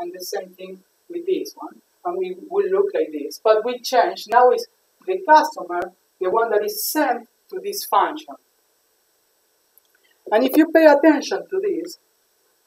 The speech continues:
this specific argument is actually what we need as an input for this function. And what we return from this function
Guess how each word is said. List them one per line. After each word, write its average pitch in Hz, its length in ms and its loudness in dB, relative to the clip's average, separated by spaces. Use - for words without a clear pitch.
this 311 220 -2
specific 247 540 -12
argument 190 540 4
is 240 180 -6
actually 233 360 2
what 202 280 4
we 254 140 -6
need 220 400 -8
as 185 140 -10
an 190 80 -8
input 220 300 -14
for 180 240 -8
this 269 280 -4
function. - 360 -14
And 196 220 -2
what 214 240 4
we 285 180 -6
return 254 460 0
from 202 240 -6
this 233 180 -10
function 226 480 2